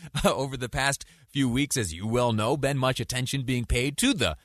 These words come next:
Supreme Court of the United States, specifically a vacancy,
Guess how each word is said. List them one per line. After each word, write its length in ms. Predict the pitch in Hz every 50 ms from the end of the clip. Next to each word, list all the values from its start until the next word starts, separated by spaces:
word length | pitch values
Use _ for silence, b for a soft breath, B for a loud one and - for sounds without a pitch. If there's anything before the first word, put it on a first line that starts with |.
| b b b
Supreme 400 | - - 110 - 110 110 101 95
Court 240 | - 110 113 120 117
of 80 | 101
the 60 | 110
United 340 | 113 107 104 101 95 90 85
States, 340 | - - - 151 170 170 -
specifically 540 | - - 107 - - 104 110 104 - 117 101
a 60 | 92
vacancy, 680 | 85 92 107 120 - - 120 113 - - 123 123 139